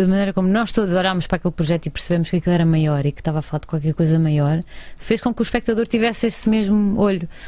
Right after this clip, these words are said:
Tanto que tu vês que o nosso público é fiel. Uma, uma vez que vem, já não sai.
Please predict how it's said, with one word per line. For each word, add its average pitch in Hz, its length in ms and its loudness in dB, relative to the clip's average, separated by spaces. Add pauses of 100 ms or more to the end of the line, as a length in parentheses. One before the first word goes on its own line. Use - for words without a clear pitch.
(140)
Tanto 180 200 0
que - 80 -8
tu 202 100 0
vês 202 200 0
que - 60 -2
o 214 40 4
nosso 214 220 -2
público 208 300 0
é - 20 0
fiel. 196 320 0
Uma, 180 240 2
uma 185 160 2
vez 208 160 0
que - 140 -2
vem, 208 440 2
já 208 160 0
não 202 120 -2
sai. 156 300 -2